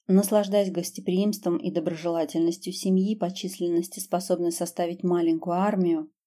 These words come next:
я не мог отделаться от странного ощущения,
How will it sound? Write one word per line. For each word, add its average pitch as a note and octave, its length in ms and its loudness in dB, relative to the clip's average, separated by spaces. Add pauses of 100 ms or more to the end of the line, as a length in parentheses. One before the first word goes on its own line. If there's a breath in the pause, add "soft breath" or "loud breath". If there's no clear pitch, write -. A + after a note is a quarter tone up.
(120)
я F#3+ 200 2
не G#3+ 140 4
мог F3+ 320 4
отделаться F3 580 -4
от D3 80 -10
странного E3 540 -6
ощущения, G3 840 -4